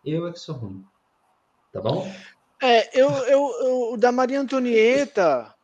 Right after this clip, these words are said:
Speaker 2: tava legal pra mim. Eu não assisti o filme, veja. Mas tava legal pra mim, mas que, que eu não gosto de imprecisão histórica. Eu também sou, eu gosto muito de história e eu acho que quando algum, um cara se propõe a fazer a porra da história,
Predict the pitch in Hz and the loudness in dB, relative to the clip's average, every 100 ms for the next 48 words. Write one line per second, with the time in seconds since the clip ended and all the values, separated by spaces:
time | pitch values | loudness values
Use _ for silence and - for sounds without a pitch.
0 | _ _ _ _ _ _ _ _ _ - | _ _ _ _ _ _ _ _ _ -4
1 | 208 220 233 226 185 190 196 190 165 190 | -2 0 0 0 2 2 2 0 -2 -2
2 | 214 233 262 247 - 240 220 - 208 170 | -4 -4 -6 -10 -10 -10 -10 -10 -12 -12
3 | 131 - 165 147 135 _ _ _ _ _ | -18 -12 -12 -12 -18 _ _ _ _ _
4 | _ _ _ _ - 160 220 226 220 220 | _ _ _ _ -12 -2 0 2 2 2
5 | 220 214 208 233 226 220 - 247 220 233 | 2 0 0 0 -2 -4 -12 -12 -12 -4
6 | 233 247 240 247 233 240 247 226 226 226 | -4 -2 -2 -2 -2 -4 -4 -4 -4 -4
7 | 208 - 185 196 170 143 120 147 170 180 | -6 -4 0 0 -2 -8 -12 -14 -16 -12
8 | 208 202 185 190 220 226 254 - - 170 | -8 -6 -2 -4 -4 -8 -12 -14 -8 -2
9 | 185 202 151 147 156 175 180 - _ _ | 0 0 -2 -4 -8 -10 -12 -14 _ _
10 | 220 214 214 208 214 214 190 - - - | -10 -6 -6 -6 -8 -10 -14 -20 -20 -20
11 | _ 208 196 196 190 - 196 170 180 170 | _ -12 -4 -4 -4 -4 -6 -2 -2 -2
12 | 170 156 156 - 151 147 151 139 - 143 | -4 -6 -6 -6 -8 -8 -8 -10 -10 -8
13 | 135 160 | -4 -6